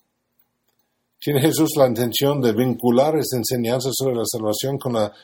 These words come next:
con su enseñanza sobre el pan de vida? Pues creo que sí. Después de todo, estos comentarios están integrados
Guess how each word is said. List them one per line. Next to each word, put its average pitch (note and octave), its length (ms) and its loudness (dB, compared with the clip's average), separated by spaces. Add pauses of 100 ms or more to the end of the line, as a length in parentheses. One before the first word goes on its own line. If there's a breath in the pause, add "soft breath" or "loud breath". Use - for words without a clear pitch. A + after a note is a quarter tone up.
con B2 160 -2
su D#3 160 2
enseñanza G#2+ 600 -2
sobre A2 280 -2
el G#2+ 80 -6
pan A2 180 -2
de G#2 100 0
vida? D3+ 360 -2 (340)
Pues E3 180 -6
creo B2 160 0
que G#2+ 120 -8
sí. B2+ 280 -8 (1000)
Después A#2+ 280 0
de B2 100 0
todo, D3+ 380 2
estos C3+ 520 0
comentarios B2 760 0
están A#2+ 420 -2
integrados A#2 640 0